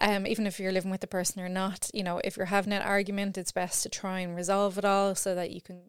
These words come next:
go to bed peacefully. And then the other side says, you know what, sometimes, um,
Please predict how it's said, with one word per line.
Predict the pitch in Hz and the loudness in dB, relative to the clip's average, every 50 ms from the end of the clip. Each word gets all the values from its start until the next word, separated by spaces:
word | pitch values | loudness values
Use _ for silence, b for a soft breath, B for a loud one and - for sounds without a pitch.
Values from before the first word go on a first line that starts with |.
| - | -8
go | - 185 180 | -6 -4 -4
to | 202 - - | -4 -4 -4
bed | - 180 180 175 175 - - | -2 0 0 0 0 -4 -8
peacefully. | - - 247 254 - - - 233 226 233 233 233 B B B B B B B B B B - | -8 -6 -2 -2 -2 -2 0 2 2 2 2 2 B B B B B B B B B B -2
And | - 220 214 | 0 2 2
then | 220 214 | 2 2
the | 214 220 | 2 2
other | 208 214 214 214 | 2 2 2 2
side | 196 - - 214 196 190 190 190 185 - | 2 0 0 2 2 2 2 0 -2 -4
says, | - - - 196 185 185 185 180 185 180 180 180 175 185 - - | -6 -4 -2 0 2 2 2 2 2 2 0 -2 -4 -8 -10 -8
you | - 202 | -6 -4
know | 190 190 185 | -2 0 2
what, | 180 185 185 185 - | 4 4 2 2 0
sometimes, | - - 202 190 - - 196 185 180 185 180 - - - _ - | 0 -2 -2 -2 -4 -4 -4 -4 -4 -4 -4 -4 -4 -6 _ -2
um, | - 175 175 175 175 170 | 0 0 0 0 -2 -6